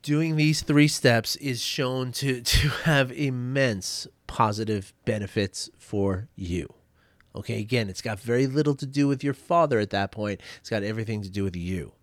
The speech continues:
So if you have any questions about that, I want you to please, please get in touch with me, okay? Because this is a very, very important topic and something that, that could really mean a huge difference to you and to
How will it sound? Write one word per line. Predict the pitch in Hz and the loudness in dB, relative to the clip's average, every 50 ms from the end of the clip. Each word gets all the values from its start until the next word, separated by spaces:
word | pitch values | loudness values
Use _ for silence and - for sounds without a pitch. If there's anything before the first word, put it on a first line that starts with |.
| _ _ - - - - - | _ _ -20 -20 -20 -20 -12
So | - - | -8 -8
if | 87 95 | -6 -4
you | 107 | -4
have | 110 120 | -2 -2
any | 127 139 | -2 -4
questions | - - - - - 180 180 - - - 139 117 113 | -4 -8 -4 2 4 6 6 4 2 -2 -4 -4 -4
about | 104 98 104 95 92 - | -4 -2 -2 -2 -2 -4
that, | - 92 92 90 | -6 -6 -4 -4
I | 92 | -4
want | 98 98 104 107 107 110 - - | -4 -6 -6 -6 -6 -4 -4 -2
you | 131 | -2
to | 120 | -4
please, | 110 107 - - - - 160 165 147 117 92 73 - - - - - - _ _ _ _ - | -4 -6 -10 -10 -4 -2 -2 -2 -2 -4 -6 -8 -10 -14 -16 -20 -20 -20 _ _ _ _ -20
please | - - 156 160 165 147 117 - | -10 -4 -2 -2 0 -2 -2 -2
get | 131 127 120 | -4 -4 -4
in | 117 | -4
touch | 117 - 131 120 - | -4 -4 -4 -4 -4
with | - 90 | -8 -10
me, | 80 71 55 67 73 - | -10 -12 -14 -18 -20 -14
okay? | - - 113 110 | -10 -6 -6 -6
Because | 104 107 95 - 107 98 92 95 | -6 -6 -6 -6 -6 -6 -6 -10
this | 98 113 120 120 - | -8 -6 -6 -6 -6
is | 139 123 120 | -6 -6 -6
a | |
very, | 101 95 95 101 98 98 113 143 143 143 139 139 131 | -6 -6 -10 -14 -12 -8 -4 -2 0 0 2 0 0
very | 120 131 127 123 123 117 | 0 0 0 0 0 -2
important | 113 107 - - 117 104 95 101 98 | -4 -8 -8 -6 -6 -6 -6 -8 -10
topic | - - 92 92 85 - 92 - | -10 -8 -8 -8 -10 -12 -12 -12
and | 98 101 107 - | -10 -10 -8 -6
something | - 127 120 117 - 127 120 | -4 -2 -2 -2 -2 -4 -4
that, | 113 110 98 - - - - - - _ | -4 -4 -6 -8 -10 -14 -16 -18 -8 _
that | - 117 107 - | -2 -2 -2 -4
could | - - 107 95 | -4 -6 -4 -4
really | 107 107 113 127 147 156 156 156 147 143 131 123 113 - - - - - - | -6 -6 -4 0 2 4 6 6 6 6 4 4 0 -2 -8 -18 -20 -10 -4
mean | - 123 127 127 127 117 | 0 2 2 2 2 0
a | 107 | -2
huge | 101 - - - - 160 165 175 180 160 160 - | -4 -8 -10 -10 -6 -4 -4 -2 -4 -4 -8 -6
difference | - 156 143 127 - 120 113 107 101 98 - - - - - - - | -4 -2 -2 -2 -2 -6 -8 -8 -8 -10 -10 -10 -12 -12 -16 -18 -8
to | - - | -4 -4
you | 113 107 110 120 135 147 165 170 180 202 214 - - - - - _ _ | -2 0 4 8 8 10 10 8 6 4 0 -4 -8 -18 -20 -20 _ _
and | - 117 117 113 107 | -4 -4 -4 -2 -4
to | - - 127 113 113 107 104 104 | -2 0 2 2 2 2 0 -2